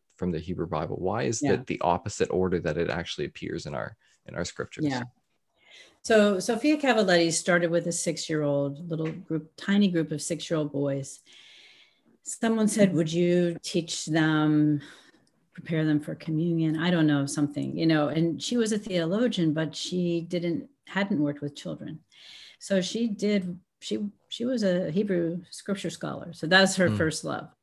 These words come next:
Speaker 2: So she opened to Genesis one. So she started that way, you know.
Speaker 1: Right.
Speaker 2: But,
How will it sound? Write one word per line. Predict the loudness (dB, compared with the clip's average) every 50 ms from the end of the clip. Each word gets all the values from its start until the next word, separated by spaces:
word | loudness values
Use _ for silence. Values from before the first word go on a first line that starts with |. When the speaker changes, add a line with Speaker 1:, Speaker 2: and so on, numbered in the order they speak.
| _ _ _ _ _ _
Speaker 2:
So | _ -4 -2 -2 -2
she | -2 -4 -4 -2 0 0 0
opened | 0 0 -2 -2 0 0 0 0 -2 -2 -6
to | -10 -8
Genesis | -4 -2 0 0 0 -2 -4 -6 -8 -8 -8 -10
one. | -10 -10 -10 -10 -10 -10
So | -6 -2 -2 -2 -2
she | -2 -4 -4 -4 -4 -4
started | -2 -2 -4 -2 0 2 4 6 6 6 6 4 2
that | -2 -6 -6 -6 -6
way, | -4 -4 -4 -4 -6 -8 -10 -8 _
you | -2 0
know. | 0 0 0 -2 -4 -2
Speaker 1:
Right. | 0 2 2 2 2 0 -6 -16 -20 _ _ _ _ _ _ _ _ _ _ _ _ _
Speaker 2:
But, | 4 4 4 4 2 0 -6 -10 -14 -16